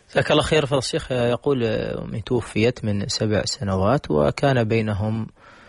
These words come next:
آه، يعني بينها خلاف مع خوالي بسبب الإرث"، فيقول الحين هو يعني مقاطعة، آه، يعني يقاطعون وليس بيننا وبينهم صلة،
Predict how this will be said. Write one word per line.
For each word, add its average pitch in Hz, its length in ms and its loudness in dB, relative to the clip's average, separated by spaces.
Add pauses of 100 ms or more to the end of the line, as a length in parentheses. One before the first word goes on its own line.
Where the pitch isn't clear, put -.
(440)
آه، 98 720 2
يعني 104 260 0
بينها 107 500 2
خلاف 110 500 2
مع 104 380 0
خوالي 104 480 2
بسبب 104 380 0
الإرث"، 98 540 0 (100)
فيقول 147 600 2
الحين 131 460 -2 (920)
هو 117 200 2 (340)
يعني 113 340 -2 (760)
مقاطعة، 131 760 2 (360)
آه، 107 1400 0
يعني 113 120 -4
يقاطعون 117 600 0
وليس 110 640 0
بيننا 107 440 2
وبينهم 104 580 0 (120)
صلة، 117 400 2